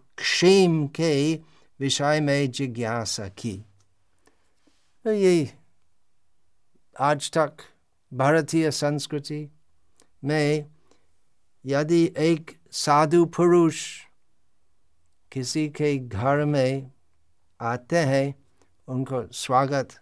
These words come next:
देना चाहिए, उसके कुशल क्षेम के बारे में पूछना चाहिए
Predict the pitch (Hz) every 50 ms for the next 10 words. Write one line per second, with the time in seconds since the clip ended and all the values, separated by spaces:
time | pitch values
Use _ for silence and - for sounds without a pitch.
0 | _ _ _ _ _ _ 131 120 120 123 127 127 123 123 123 - 123 123 120 117
1 | 117 123 120 117 110 - _ _ _ _ _ _ _ _ _ _ _ _ _ _
2 | _ _ _ _ _ _ - 147 156 156 - - - 175 170 165 165 160 143 120
3 | - - _ _ _ _ _ _ _ _ _ _ _ _ _ _ _ _ - -
4 | - 160 156 - - 175 165 165 156 143 - - - - 160 160 160 160 151 -
5 | 160 160 151 139 151 151 156 151 151 151 147 147 143 131 131 - - - - 143
6 | 139 - - - 151 143 135 - 143 139 139 127 135 135 131 131 127